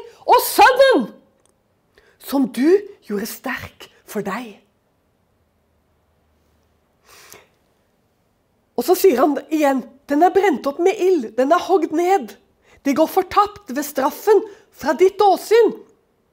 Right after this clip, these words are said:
Og så kommer det igjen, "Hold din hånd over mannen, ved din høyre hånd,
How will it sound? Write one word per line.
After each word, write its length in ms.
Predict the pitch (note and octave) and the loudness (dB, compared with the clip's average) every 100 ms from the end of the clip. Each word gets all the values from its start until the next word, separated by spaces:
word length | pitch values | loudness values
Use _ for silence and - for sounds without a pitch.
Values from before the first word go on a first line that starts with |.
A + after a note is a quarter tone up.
| _ _ | _ _
Og 80 | G#3+ | -18
så 80 | - | -8
kommer 240 | A3 A3 | -2 0
det 80 | A3+ | 0
igjen, 160 | G#3 G#3 _ _ _ - - - | -2 -10 _ _ _ -20 -6 2
"Hold 400 | G#4 B4 B4 G#4+ | 4 6 4 4
din 240 | A4+ A#4+ - - | 2 -2 -8 -2
hånd 320 | F4+ A4+ G4+ - _ G3 | 0 0 -4 -10 _ -14
over 160 | G#3 | -10
mannen, 580 | A#3+ A#3 C#4+ D#4 C4+ A3 _ _ _ _ _ _ _ _ _ - - | -8 -8 -8 -8 -10 -16 _ _ _ _ _ _ _ _ _ -20 0
ved 160 | B3 C4 | 0 2
din 160 | D#4+ | -4
høyre 480 | D#4 C#4 C#4+ D4+ E4 | -4 -6 -4 -4 -4
hånd, 320 | D#4 E4+ C#4+ | -2 -2 -4